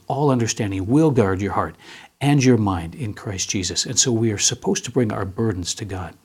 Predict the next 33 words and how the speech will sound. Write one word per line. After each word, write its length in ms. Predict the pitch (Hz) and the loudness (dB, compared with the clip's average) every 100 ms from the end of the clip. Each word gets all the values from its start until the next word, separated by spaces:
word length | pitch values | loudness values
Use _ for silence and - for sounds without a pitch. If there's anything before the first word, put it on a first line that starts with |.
| _ - - - - - - _ | _ -20 -20 -20 -20 -20 -20 _
But 80 | 190 | 0
what 200 | 262 254 | 2 2
happens 540 | - 185 180 139 120 | 0 0 2 2 2
when 360 | 120 123 113 - | 4 4 4 -2
all 260 | - 127 139 | -2 2 4
we 160 | 117 101 | 2 0
do 340 | 90 80 80 - - | -2 -6 -8 -14 -10
is 120 | 113 | -10
bring 240 | - 117 101 | -6 -4 -4
our 120 | 95 | -6
burdens 640 | 95 101 90 76 - - | -4 -4 -4 -8 -12 -12
to 120 | - 95 | -12 -8
God 320 | 90 80 - _ _ - - _ _ | -8 -8 -14 _ _ -20 -20 _ _
and 560 | 127 110 101 - - - - - _ - | -6 -4 -4 -6 -12 -18 -20 -20 _ -6
ask 260 | 113 110 - | 0 0 2
God 260 | 98 87 | 0 -2
to 80 | - | -8
both 260 | 90 90 - _ | -6 -6 -8 _
bless 500 | 101 95 117 147 - | -4 -2 0 2 0
us 400 | - 151 190 - - - _ _ | 0 -2 -2 -6 -8 -20 _ _
and 260 | - 117 107 | -6 -4 -2
to 160 | - 104 90 _ | -4 -4 -8 _
be 140 | 110 98 | -6 -4
with 340 | 90 85 - | -2 -6 -8
us 380 | - 87 - - - | -12 -10 -8 -8 -8
and 160 | - 95 | -10 -6
with 180 | 95 90 | -6 -8
others? 380 | 87 85 - - _ - - - - | -10 -12 -16 -18 _ -20 -20 -20 -2
Um, 300 | 175 170 170 _ - - | -2 -2 -8 _ -20 -12
how 240 | - - | -4 0
do 80 | 262 | 4
we 140 | 254 | 4
climb 440 | 233 - 170 165 | 2 -2 0 0